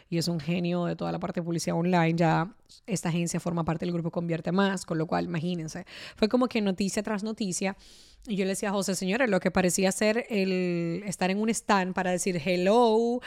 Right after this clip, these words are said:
mercado español, mercado hispano, tenemos mucho talento, vamos a levantar la voz'". Yo le decía a José, "Dios mío", o sea, nos, nos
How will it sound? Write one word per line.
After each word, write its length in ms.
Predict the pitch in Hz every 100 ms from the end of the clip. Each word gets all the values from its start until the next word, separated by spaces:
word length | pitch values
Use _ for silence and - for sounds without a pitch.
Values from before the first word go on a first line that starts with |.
| - -
mercado 440 | - 190 202 190 196
español, 800 | 202 220 220 233 247 233 233 247
mercado 320 | 202 190 190
hispano, 480 | 208 - 226 220 214
tenemos 240 | 190 196
mucho 260 | 208 202 208
talento, 480 | 214 220 226 220 202
vamos 220 | 180 185
a 60 |
levantar 420 | 220 202 190 185 180
la 120 | 202
voz'". 320 | 202 214 - - - -
Yo 80 | 190
le 80 | 185
decía 180 | 170 175
a 40 |
José, 180 | 170 170
"Dios 240 | 170 165
mío", 320 | 175 180 226 208
o 60 |
sea, 300 | - 185 170 - - -
nos, 320 | 208 196 233
nos 300 | 226 202 -